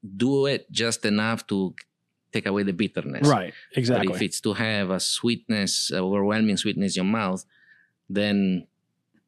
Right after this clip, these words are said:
Speaker 1: you're not really drinking coffee, you know? Um, but that's my opinion.
Speaker 2: We're gonna have to do a, like, a mini show on here. We're gonna have to do
Speaker 1: <laughs>
Speaker 2: coffee picks with Davide, where he's gonna
Speaker 1: Yeah.
Speaker 2: explain a different coffee and cigar pairing each time.
Speaker 1: Exactly.
Speaker 2: Well, Davide, this has been, uh,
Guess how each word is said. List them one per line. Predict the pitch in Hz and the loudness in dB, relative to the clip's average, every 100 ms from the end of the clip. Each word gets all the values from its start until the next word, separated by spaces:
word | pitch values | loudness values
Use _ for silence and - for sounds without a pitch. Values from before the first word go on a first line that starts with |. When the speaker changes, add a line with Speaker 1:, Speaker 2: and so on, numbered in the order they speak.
| _ | _
Speaker 1:
you're | 113 | 0
not | 135 127 | 2 2
really | 107 104 | 0 0
drinking | 92 101 95 92 | 0 -2 -2 -2
coffee, | 104 87 80 | -2 -2 -4
you | 80 | -4
know? | 95 107 110 - - - - - | -2 -2 -4 -6 -6 -8 -10 -4
Um, | 107 101 95 90 95 | -2 0 0 0 0
but | 110 85 | -2 0
that's | 90 - | -2 -4
my | 76 73 | -8 -10
opinion. | - 123 - - - | -4 -4 -4 -12 -4
Speaker 2:
We're | 147 190 | 2 6
gonna | 240 | 6
have | 226 | 6
to | 175 | 4
do | 131 160 151 | 6 8 8
a, | 135 123 98 | 8 6 4
like, | 127 | 4
a | 127 | 6
mini | 135 160 143 | 6 8 6
show | - 156 170 | 6 6 8
on | 147 123 | 6 6
here. | 127 117 | 4 4
We're | |
gonna | 131 | 6
have | 156 | 6
to | 143 | 4
do | 135 | 4
Speaker 1:
<laughs> | 156 | 6
Speaker 2:
coffee | 180 185 151 | 6 6 4
picks | - 135 - - | 4 2 0 2
with | 117 | 4
Davide, | 139 151 135 110 120 | 4 4 4 2 0
where | 131 127 | 0 2
he's | 135 | 4
gonna | 131 135 | 4 4
Speaker 1:
Yeah. | |
Speaker 2:
explain | 120 - 151 | 2 4 4
a | 139 | 6
different | 135 135 | 4 2
coffee | - 147 143 135 | 4 4 6 4
and | 123 | 4
cigar | 131 131 135 | 4 4 4
pairing | 131 117 113 | 2 0 0
each | 107 | -4
time. | - 104 101 104 | -4 -6 -8 -6
Speaker 1:
Exactly. | 92 85 90 92 98 104 | -6 -2 -4 -4 -8 -4
Speaker 2:
Well, | - 160 | 2 4
Davide, | 185 185 180 | 6 8 6
this | 214 | 6
has | 214 | 6
been, | 175 151 | 6 6
uh, | 131 | 4